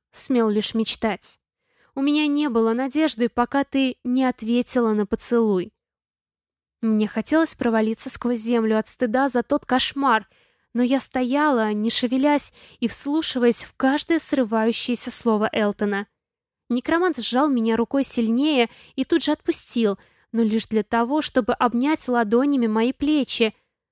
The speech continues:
с лёгкостью и осторожностью развернуть на месте, бережно подхватить пальцами мой подбородок, мягко приподнять голову,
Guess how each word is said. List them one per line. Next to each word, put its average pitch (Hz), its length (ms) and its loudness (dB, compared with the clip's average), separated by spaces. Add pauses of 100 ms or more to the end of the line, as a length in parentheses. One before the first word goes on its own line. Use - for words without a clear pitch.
с - 180 -2
лёгкостью 233 640 0
и - 120 -2
осторожностью 254 920 0 (240)
развернуть 269 600 0
на 294 140 -2
месте, 233 580 0 (460)
бережно 226 500 0
подхватить 233 520 -2
пальцами 226 480 0
мой 214 180 2
подбородок, 233 760 -2 (320)
мягко 226 460 0
приподнять 233 680 0
голову, 233 580 0